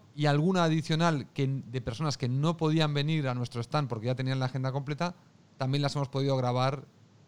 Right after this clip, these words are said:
a posteriori, con lo cual gente que no hubiese estado en el B C N ha podido estar gracias a la virtualidad. Así que ya hemos grabado prácticamente todo, aún quedan algunas grabaciones que se harán el lunes para acabar de completar la parrilla de contenidos que teníamos, eh, estipulado.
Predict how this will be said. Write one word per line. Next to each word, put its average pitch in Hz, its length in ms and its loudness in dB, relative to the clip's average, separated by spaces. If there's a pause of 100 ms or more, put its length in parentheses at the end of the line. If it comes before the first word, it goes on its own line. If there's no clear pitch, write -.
(140)
a 131 120 -6
posteriori, 139 760 0 (100)
con 117 140 -10
lo 120 100 -4
cual 127 420 -2
gente 131 260 -4
que 127 100 -4
no 123 80 0
hubiese 127 200 -2
estado 123 220 -2
en 120 60 -2
el 117 80 -4
B 120 100 -4
C 123 120 -2
N 139 240 -2
ha 135 120 -2
podido 127 260 -2
estar 127 360 -4 (640)
gracias 120 320 -6
a 120 40 -4
la 113 280 -4
virtualidad. 107 540 -6
Así 120 160 -8
que 147 80 -2
ya 147 100 4
hemos 147 200 0
grabado 139 300 2
prácticamente 127 460 -4
todo, 180 120 0
aún 147 140 -2
quedan 135 220 0
algunas 123 300 -2
grabaciones 123 440 -4
que 123 80 -6
se 110 100 -6
harán 117 140 -4
el 117 120 -2
lunes 180 420 0 (640)
para 113 140 -6
acabar 127 220 0
de 127 80 0
completar 123 300 -2
la 120 120 -4
parrilla 120 360 -2
de 120 60 -4
contenidos 117 400 -4
que 117 80 -10
teníamos, 113 640 -6
eh, 104 360 -8 (580)
estipulado. 143 600 0